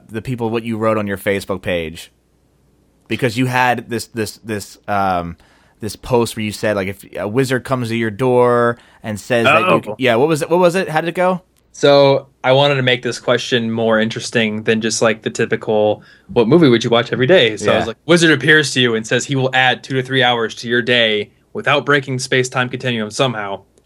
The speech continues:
Speaker 2: but you have to watch the same movie during that time every day forever, <laughs> like, for the rest of your life." So it's not, it's not taking away from your day. You can still watch other movies, but once a day, you're gonna have to go into this little pocket of non-existent time and watch the same movie. What movie is it?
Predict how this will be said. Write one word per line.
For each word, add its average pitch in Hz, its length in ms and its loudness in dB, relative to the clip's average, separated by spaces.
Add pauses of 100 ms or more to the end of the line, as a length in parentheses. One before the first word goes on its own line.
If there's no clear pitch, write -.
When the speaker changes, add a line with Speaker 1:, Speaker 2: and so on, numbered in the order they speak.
(160)
Speaker 2:
but 147 380 2 (800)
you 147 200 -4
have 156 240 0
to 147 100 -2
watch 127 400 -2
the - 80 -14
same 143 500 -2
movie 117 520 -4 (420)
during 123 220 0
that 120 160 -2
time 110 280 -2
every 123 240 0
day 110 380 0 (160)
forever, 110 480 -4
<laughs> - 40 -10
like, 180 120 4
for 156 100 -4
the 143 60 0
rest 139 140 0
of - 40 -12
your 135 80 2
life." 110 260 -2 (440)
So 160 160 4
it's 147 140 0
not, 202 280 2 (240)
it's 135 140 -12
not 170 180 -2
taking 208 260 -2
away 220 180 4
from 202 140 -8
your 139 100 -6
day. 120 360 0 (220)
You 123 80 -4
can 135 100 -8
still 214 220 2
watch 208 160 4
other 208 140 4
movies, 120 400 4
but 104 160 0
once 175 260 0
a - 20 -2
day, 151 220 4
you're 127 200 4
gonna 127 200 2
have 131 220 0
to 127 60 -8
go 123 260 4
into 120 120 -2
this 117 180 -4
little 127 180 0
pocket 139 400 0
of 113 100 -4
non-existent 123 540 0
time 127 200 0
and 110 100 -2
watch 120 220 2
the 120 80 -10
same 117 240 -2
movie. 101 400 -4
What 175 140 4
movie 202 260 6
is 110 140 -2
it? - 100 -14